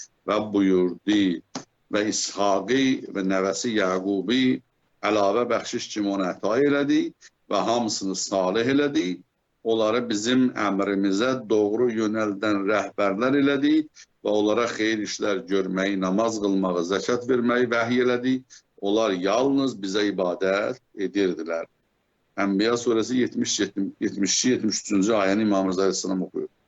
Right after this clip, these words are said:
Və buyurur, əsrlər boyu imamət onların nəslindən bir-birlərini ötürülə-ötürülə getdi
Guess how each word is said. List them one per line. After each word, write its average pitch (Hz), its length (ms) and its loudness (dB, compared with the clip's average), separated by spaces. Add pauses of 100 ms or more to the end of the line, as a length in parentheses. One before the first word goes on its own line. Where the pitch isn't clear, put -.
(380)
Və 143 140 2
buyurur, 151 420 2
əsrlər 131 600 -2
boyu 139 280 0
imamət 113 480 -2
onların 120 400 2
nəslindən 123 600 -2
bir-birlərini 120 680 0
ötürülə-ötürülə 117 680 0
getdi 113 480 -2